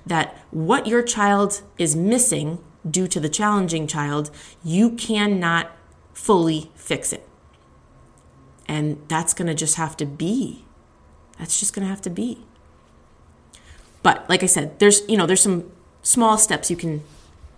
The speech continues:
take to at least help a little. So one of the actionable steps that I'm taking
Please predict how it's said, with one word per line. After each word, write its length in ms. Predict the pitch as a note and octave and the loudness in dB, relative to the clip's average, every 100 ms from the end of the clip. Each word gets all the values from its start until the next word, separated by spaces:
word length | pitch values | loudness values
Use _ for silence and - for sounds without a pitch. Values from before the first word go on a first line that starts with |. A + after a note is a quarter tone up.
| - | -10
take 380 | - - - - - _ _ _ | -2 -2 -2 -18 -20 _ _ _
to 140 | - G3 | -2 0
at 60 | |
least 360 | E3+ E3+ - - - _ _ _ _ | 0 0 -2 -4 -16 _ _ _ _
help 260 | - E3+ D#3 | -6 -6 -4
a 40 | |
little. 280 | C#3+ C3 - - _ _ _ _ _ - _ - - - _ | -4 -6 -10 -20 _ _ _ _ _ -20 _ -20 -20 -20 _
So 180 | - G#3 | 0 2
one 320 | - G#3 A#3+ | 2 2 2
of 100 | B3+ | 2
the 120 | A3+ - | 0 0
actionable 520 | F#3 - G3 E3 D#3+ | 0 0 -2 0 0
steps 400 | - D#3 D3+ - | 0 0 -2 -2
that 120 | D#3 | 0
I'm 240 | D3+ E3 | 0 0
taking 540 | E3+ E3 D3+ D3 D3 | -2 -4 -4 -6 -6